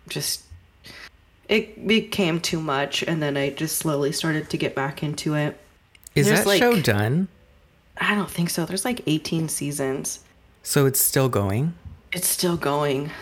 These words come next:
Speaker 2: Oh.
Speaker 1: Um, yeah, it's a, it's pretty much, I mean, it's very dramatic.
Speaker 2: Right.
Speaker 1: Um,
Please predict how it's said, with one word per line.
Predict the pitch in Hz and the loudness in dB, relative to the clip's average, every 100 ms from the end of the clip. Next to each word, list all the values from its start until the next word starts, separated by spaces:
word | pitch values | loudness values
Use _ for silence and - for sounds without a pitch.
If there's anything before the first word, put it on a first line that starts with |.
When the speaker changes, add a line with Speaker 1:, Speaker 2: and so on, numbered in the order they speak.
| - - - - - | -14 -16 -18 -14 0
Speaker 2:
Oh. | - | 2
Speaker 1:
Um, | 151 151 147 143 143 165 - - - - | 2 2 0 -2 -4 -8 -14 -16 -12 -2
yeah, | 156 143 | 0 0
it's | 139 - 185 | 0 0 2
a, | 151 139 151 - - - - - - | 2 0 -2 -12 -20 -20 -20 -20 -6
it's | 214 - | -4 -4
pretty | - 220 | -6 -2
much, | 208 143 - - | -2 -2 -4 -6
I | 175 185 | -2 -2
mean, | 147 | -2
it's | 156 - - - - - | -6 -8 -8 -10 -12 0
very | 165 175 147 | 2 4 4
dramatic. | 143 143 139 143 143 147 - - - - - - _ - | 2 0 2 2 2 0 -12 -18 -20 -20 -20 -20 _ 0
Speaker 2:
Right. | 117 107 107 101 - | 2 4 2 -2 -6
Speaker 1:
Um, | 151 143 143 143 151 | -6 -6 -6 -8 -12